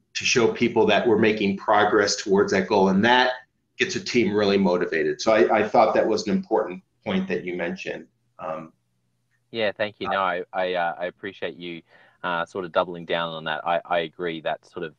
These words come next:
Speaker 2: making it memorable, uh, is, I think, is underrated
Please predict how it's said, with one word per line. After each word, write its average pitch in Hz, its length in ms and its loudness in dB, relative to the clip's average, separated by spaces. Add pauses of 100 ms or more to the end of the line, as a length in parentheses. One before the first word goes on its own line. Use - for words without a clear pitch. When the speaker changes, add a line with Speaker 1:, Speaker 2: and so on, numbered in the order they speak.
(180)
Speaker 2:
making 92 480 -10
it 80 160 -8 (500)
memorable, 95 720 2 (220)
uh, 85 300 0 (120)
is, 87 600 -12 (320)
I 85 100 -10
think, 101 240 -12
is 87 160 -8
underrated 82 680 -2